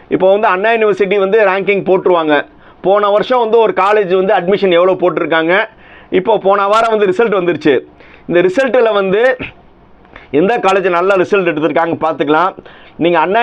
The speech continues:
யூனிவர்சிட்டி வெப்சைட்குள்ள போனீங்கன்னா எல்லாமே நீங்க பார்த்துக்கலாம். அண்ணா யூ ஆன்லைன் சொல்லி இருக்கும், அதுல நீங்க போனீங்கன்னா எல்லா டீட்டெயில் போட்டிருப்பாங்க. லாஸ்ட் த்ரீ இயர்ஸோட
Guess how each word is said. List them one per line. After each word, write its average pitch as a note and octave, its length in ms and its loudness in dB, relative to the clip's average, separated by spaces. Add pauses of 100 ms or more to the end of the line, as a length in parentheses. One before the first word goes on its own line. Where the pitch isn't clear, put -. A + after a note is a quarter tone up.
யூனிவர்சிட்டி G3 500 0
வெப்சைட்குள்ள F3+ 480 0 (120)
போனீங்கன்னா E3+ 400 0 (280)
எல்லாமே A#3 480 2
நீங்க A3+ 220 0
பார்த்துக்கலாம். E3 440 0 (920)
அண்ணா G#3 380 0 (140)
யூ G#3+ 80 2 (160)
ஆன்லைன் G3+ 380 -2
சொல்லி F3+ 260 2
இருக்கும், F3 320 0 (100)
அதுல E3+ 280 2
நீங்க D#3 160 0 (100)
போனீங்கன்னா G3 440 0 (600)
எல்லா C4+ 520 2 (180)
டீட்டெயில் B3 340 0
போட்டிருப்பாங்க. F3+ 460 0 (240)
லாஸ்ட் F#3+ 340 0
த்ரீ F3+ 300 0
இயர்ஸோட G3 340 2